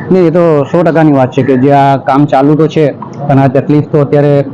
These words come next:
અમુક વખત એવું બને કે વરસાદના લીધે અમુક લોકોને નથી ખબર પડતી કે અહીંયા કેટલું પાણી છે તો એ લોકો સ્લીપ પણ થાય છે આવી રીતે.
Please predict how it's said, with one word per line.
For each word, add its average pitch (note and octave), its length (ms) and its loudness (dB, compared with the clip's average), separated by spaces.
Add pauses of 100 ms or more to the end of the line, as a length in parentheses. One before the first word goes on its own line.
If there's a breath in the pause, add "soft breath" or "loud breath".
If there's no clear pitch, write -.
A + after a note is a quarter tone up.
અમુક D3+ 200 2
વખત D3+ 240 0
એવું E3+ 240 2
બને D#3 200 2
કે D3+ 100 0
વરસાદના D3 420 2
લીધે D3+ 200 2
અમુક D3+ 200 2
લોકોને D#3 300 2
નથી E3 200 2
ખબર D#3+ 240 0
પડતી C#3+ 240 -2
કે C#3+ 40 -2
અહીંયા D3+ 160 0
કેટલું D3 280 0
પાણી D3+ 300 2
છે D3 140 0
તો D#3 80 0
એ D3+ 40 2
લોકો D#3+ 180 0
સ્લીપ D#3+ 300 0
પણ E3+ 140 2
થાય D3 180 0
છે B2 80 0
આવી - 180 2
રીતે. B2 240 -2